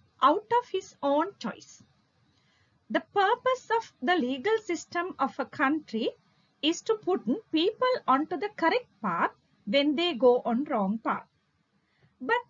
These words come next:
here, what happens at the end of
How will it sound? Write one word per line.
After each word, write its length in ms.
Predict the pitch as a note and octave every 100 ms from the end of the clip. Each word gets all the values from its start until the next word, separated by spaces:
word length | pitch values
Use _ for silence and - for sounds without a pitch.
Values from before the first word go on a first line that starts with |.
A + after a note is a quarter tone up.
| -
here, 440 | _ G4+ E4+ F#3+ F#4 - _ -
what 260 | A3 F4 - -
happens 500 | F#4 F4 A#4+ C#5 - _
at 220 | D4+ B3 A3+
the 160 | E4 -
end 180 | C4 E4+ B4+
of 140 | A4+